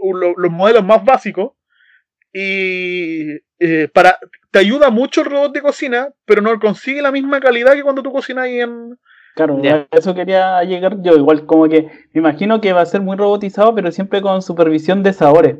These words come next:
Speaker 2: porque un
Speaker 1: Sí.
Speaker 2: robot es impo-, un robot es imposible que te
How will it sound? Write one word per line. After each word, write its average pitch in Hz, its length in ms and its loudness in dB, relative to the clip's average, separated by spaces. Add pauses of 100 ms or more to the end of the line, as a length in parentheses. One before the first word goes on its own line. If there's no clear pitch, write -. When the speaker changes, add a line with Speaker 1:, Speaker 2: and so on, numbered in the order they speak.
Speaker 2:
porque 147 360 0 (300)
un 196 160 2
Speaker 1:
Sí. 180 80 4
Speaker 2:
robot 196 380 4
es 202 200 0
impo-, 190 240 -2 (120)
un 202 160 2
robot 226 320 4
es 202 160 2
imposible 220 680 -2
que 214 160 -6
te 190 680 -4